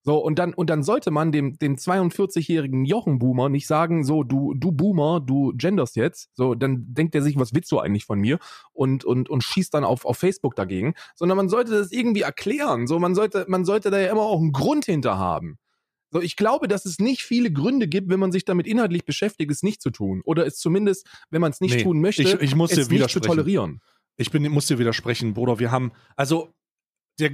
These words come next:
Speaker 2: der Punkt, an dem ich dir widerspreche, ist, dass du, wir auf der einen Seite sagen oder wir uns einig sind darüber, dass Gesamtwerke meinungsbildend oder von dem Informationsgehalt nicht mehr wahrgenommen werden und nicht mehr verstanden werden.
Speaker 1: Mhm.
Speaker 2: Selbst,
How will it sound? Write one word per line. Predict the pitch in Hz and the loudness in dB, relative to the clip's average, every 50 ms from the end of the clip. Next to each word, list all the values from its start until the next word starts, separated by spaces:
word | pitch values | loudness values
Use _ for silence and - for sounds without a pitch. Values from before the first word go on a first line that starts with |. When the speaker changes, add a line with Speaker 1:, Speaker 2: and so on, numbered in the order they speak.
| 147 - - | -4 -10 -10
Speaker 2:
der | 135 135 151 143 | -2 0 0 0
Punkt, | 123 - - 185 202 214 | 0 0 0 0 0 0
an | 202 160 139 | -2 -2 -2
dem | 135 143 143 | 0 -2 -2
ich | 139 - | -2 -2
dir | - 143 127 | -2 -2 0
widerspreche, | 127 123 127 117 - - - 147 143 - 131 | 0 0 0 -2 -2 -2 -2 -2 0 2 0
ist, | 113 - - 127 - - | 0 0 -2 -6 -2 0
dass | - 135 131 - - - _ _ _ _ _ _ | 0 0 0 -2 -8 -12 _ _ _ _ _ _
du, | 135 135 127 135 - _ | -2 -2 -2 -2 -4 _
wir | - 117 123 143 151 | -16 -8 -4 -4 -2
auf | 151 - | -2 -2
der | - 147 131 - | -2 -4 -2 0
einen | 143 151 170 190 175 | 2 2 4 4 4
Seite | 151 156 147 139 127 131 | 4 2 2 2 2 0
sagen | 113 117 123 120 123 131 131 131 127 123 123 131 139 - _ _ _ _ _ | 2 2 2 4 4 2 2 2 2 2 0 -2 -4 -10 _ _ _ _ _
oder | - 127 123 117 | 0 0 0 2
wir | 120 139 143 | 2 0 0
uns | 127 120 - - | 0 -4 -4 -2
einig | 143 135 143 151 151 - | 0 0 2 2 0 0
sind | - 131 120 113 | 0 0 0 0
darüber, | 113 104 110 107 95 104 104 110 131 - _ _ _ _ _ _ _ _ | 0 0 0 0 0 0 0 0 -2 -6 _ _ _ _ _ _ _ _
dass | _ 131 127 - - - | _ -2 -2 -2 -4 -4
Gesamtwerke | 139 123 107 101 127 135 190 226 - - 170 170 165 175 165 - 180 170 170 175 175 - | -4 -4 -2 0 0 0 0 -2 -2 0 0 2 2 0 0 0 0 2 0 0 -2 -6
meinungsbildend | - 120 117 120 120 131 151 165 170 170 165 - - - 156 151 147 143 147 143 139 139 | -8 -4 0 0 2 2 4 4 2 2 0 -2 -2 0 0 2 2 0 0 -2 -2 -4
oder | - 123 123 | -2 -2 -2
von | 117 - - 127 | -2 -2 -2 -2
dem | 117 107 - | -2 -4 -6
Informationsgehalt | 123 123 - 131 120 113 107 - - 135 139 156 165 - - 139 131 127 127 123 - - - _ _ _ _ _ | -8 -8 -6 -6 -4 -4 -6 -4 -2 -2 0 0 -2 -4 -4 -2 -2 0 -2 -2 -4 -10 -20 _ _ _ _ _
nicht | 135 135 - - - | -4 -4 -4 -4 -4
mehr | 127 107 110 - _ | -6 -6 -6 -8 _
wahrgenommen | 117 107 113 120 135 160 170 185 170 151 147 147 147 139 | -6 -2 0 0 2 2 0 0 0 2 2 2 2 2
werden | 139 139 135 135 131 | 2 2 2 2 0
und | 123 | 0
nicht | 117 117 - | -2 -2 -2
mehr | 127 117 | -2 -4
verstanden | - - 98 - - 117 117 120 104 107 104 | -4 -4 -8 -6 -4 -4 -4 -4 -6 -8 -6
werden. | 98 104 117 117 117 113 | -2 0 2 2 2 2
Speaker 1:
Mhm. | 123 165 - _ _ _ _ | 2 0 -2 _ _ _ _
Speaker 2:
Selbst, | - 113 104 104 135 156 208 233 - - - - - - | -14 -12 -4 -2 0 0 0 0 -4 -8 -10 -10 -12 -14